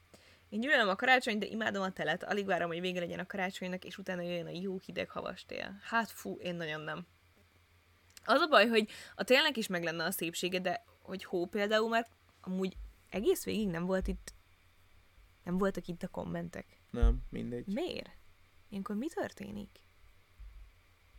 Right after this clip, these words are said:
Speaker 1: Na mindegy. Öm, <laughs> szóval, hogy én, ö, tökre szeretném a telet, meg a havat, meg ilyesmi, de hogy nincs hó. Szóval nekem így már is nem olyan meghitt a tél.
Speaker 2: Mhm.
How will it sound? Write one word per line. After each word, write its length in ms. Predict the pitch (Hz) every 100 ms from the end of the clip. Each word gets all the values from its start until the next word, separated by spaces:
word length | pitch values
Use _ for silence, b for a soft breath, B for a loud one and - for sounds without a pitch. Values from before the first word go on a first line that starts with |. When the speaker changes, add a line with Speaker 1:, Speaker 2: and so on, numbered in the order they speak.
| - - - - - - - - - - - - - - - - - B B - - -
Speaker 1:
Na 160 | 226 269
mindegy. 300 | 254 170 - b b b - - - -
Öm, 480 | 208 202 202 208 202 - - - - - -
<laughs> 280 | - - 240
szóval, 300 | 277 226 208
hogy 180 | 208 214
én, 240 | 214 208
ö, 180 | 208 214
tökre 240 | 247 -
szeretném 460 | 190 160 147 185 147
a 80 | 156
telet, 440 | - - - - 196
meg 120 | 160
a 60 |
havat, 300 | 165 - 165
meg 140 | - 165
ilyesmi, 220 | 170 202
de 80 | 214
hogy 120 | 233
nincs 180 | 233 190
hó. 220 | - - - - _ _ _ _ _
Szóval 220 | - 202
nekem 220 | 208 233 220
így 120 | 226
már 180 | 240 175
is 140 | 156
nem 140 | 156
olyan 180 | 151 151
meghitt 400 | 143 - - -
a 40 | -
tél. 260 | - 131
Speaker 2:
Mhm. 80 | 123